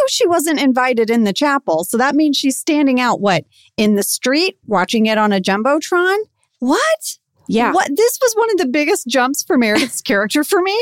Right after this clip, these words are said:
Speaker 1: I was like, "Are you serious?"
Speaker 2: I kinda loved it.
Speaker 1: Andy's gonna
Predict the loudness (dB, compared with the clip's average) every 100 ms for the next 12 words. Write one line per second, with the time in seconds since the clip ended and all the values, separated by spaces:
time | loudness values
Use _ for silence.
0 | 0 0 0 0 -2 -2 -2 -2 -2 -2
1 | 0 0 -2 -4 -10 -14 _ -20 -8 -4
2 | 0 0 0 -4 -4 -6 -6 -12 _ _
3 | _ _ _ _ -2 0 2 0 2 0
4 | 2